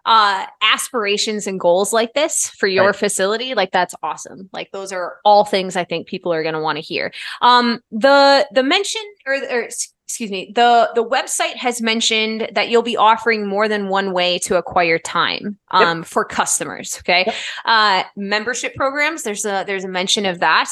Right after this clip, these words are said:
Speaker 1: Um,
Speaker 2: Yep.
Speaker 1: I assume people will probably be able to buy time the normal traditional way.
Speaker 2: Absolutely. Yep.
Speaker 1: But in addition to that, how else are you guys going to be offering that product to people?
Speaker 2: So we, we have quite a few different avenues, and it's really to suit as many people as possible, to make
Speaker 1: Okay.
Speaker 2: it easy for people. And, um,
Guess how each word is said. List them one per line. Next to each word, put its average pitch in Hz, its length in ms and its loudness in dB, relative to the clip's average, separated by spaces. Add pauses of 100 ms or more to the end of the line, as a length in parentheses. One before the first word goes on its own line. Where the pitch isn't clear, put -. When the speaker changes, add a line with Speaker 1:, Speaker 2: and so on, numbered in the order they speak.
(120)
Speaker 1:
Um, 202 240 2
Speaker 2:
Yep. 196 80 0
Speaker 1:
I 240 60 4
assume 311 460 2
people 302 300 -2
will 233 160 2
probably 240 340 2
be 240 180 -4
able 220 260 0
to 220 160 -6
buy 185 240 2
time 180 680 0 (300)
the 196 100 -8
normal 190 480 2
traditional 190 640 0
way. 151 100 4
Speaker 2:
Absolutely. 117 340 -2 (160)
Yep. 147 120 4
Speaker 1:
But - 100 6
in 269 140 4
addition 262 420 4
to 233 100 -2
that, 214 260 2
how 220 380 2
else 208 280 2
are 202 40 -4
you 190 160 -10
guys 185 240 -2
going 190 160 -4
to 180 80 -6
be 170 120 -6
offering 175 800 0
that 165 180 0
product 147 380 -2
to - 80 -16
people? - 420 -16
Speaker 2:
So 156 340 4
we, 165 280 2
we 156 160 0
have 180 260 0
quite 185 380 4
a 170 40 2
few 170 380 4
different 139 320 0
avenues, 104 580 -6
and 147 200 0
it's 131 180 -4
really 165 420 6
to 139 520 0
suit 180 440 0
as 143 160 0
many 147 220 2
people 175 240 2
as 175 100 2
possible, 170 640 0
to 147 120 -4
make 131 200 0
Speaker 1:
Okay. 170 100 0
Speaker 2:
it 156 40 -6
easy 151 240 0
for 151 140 -2
people. 151 480 4
And, 123 420 0
um, 113 500 2